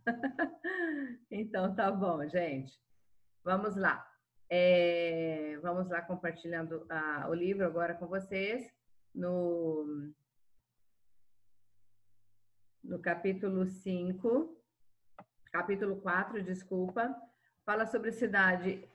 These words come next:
sobre duas rodas, é, mobilidade urbana, na, consiste na forma e nos meios utilizados pela população para se deslocar dentro do espaço urbano. É, ali,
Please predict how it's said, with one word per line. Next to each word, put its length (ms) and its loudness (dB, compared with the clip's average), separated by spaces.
sobre 260 2
duas 320 2
rodas, 560 2
é, 680 2
mobilidade 640 0
urbana, 920 0
na, 320 -2
consiste 440 -4
na 140 -2
forma 320 0
e 40 -6
nos 200 -4
meios 300 -2
utilizados 800 -2
pela 180 -6
população 680 -6
para 260 -2
se 160 -8
deslocar 1120 0
dentro 680 -2
do 120 -2
espaço 500 -2
urbano. 540 -2
É, 460 6
ali, 600 -2